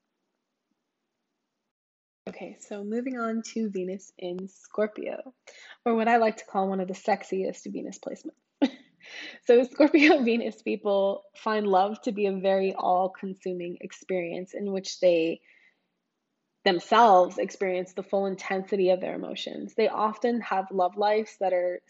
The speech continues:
sexual, passionate, demonstrative, and even spiritual.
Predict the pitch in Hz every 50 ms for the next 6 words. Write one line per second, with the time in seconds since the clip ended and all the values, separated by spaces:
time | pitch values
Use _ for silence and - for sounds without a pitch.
0 | - _ _ 262 269 262 - - 294 285 277 269 262 269 269 - - - 208 220
1 | - - - 233 226 226 220 214 - - _ _ - 202 202 185 196 202 - -
2 | - 214 - 220 208 202 - 196 202 190 185 175 180 - - - - 185 190 180
3 | - - - - 64 - - 220